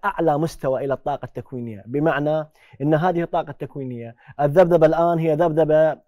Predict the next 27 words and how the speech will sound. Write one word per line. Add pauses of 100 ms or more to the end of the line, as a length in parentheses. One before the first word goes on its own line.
إيجابية
عالية،
بدأ
يتغير
التوازن
بعد
أن
كان، (380)
كانت
الطبيعة
المسيطرة
على
التكوين
هي (240)
التراب،
أصبح
الآن
توازن
بين
التراب
وبين
الهواء. (500)
وأيضًا
الجوزاء،
الميزان،
الدلو،
عليكم